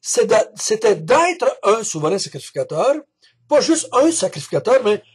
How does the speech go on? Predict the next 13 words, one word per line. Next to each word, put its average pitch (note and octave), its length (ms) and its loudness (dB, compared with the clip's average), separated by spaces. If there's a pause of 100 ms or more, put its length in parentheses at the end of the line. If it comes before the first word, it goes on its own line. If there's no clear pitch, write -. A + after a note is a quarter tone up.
(340)
un D#4 220 6
souverain F3 340 4
sacrificateur, E3 920 -2 (580)
afin F4+ 340 4
de E4+ 80 0
pouvoir F3 380 2
faire D4 400 4
les, E3+ 220 4
l'expiation F3 920 2 (220)
des D#3 300 2
péchés G#3+ 560 -2 (160)
du C3+ 220 -16
peuple. C3 480 0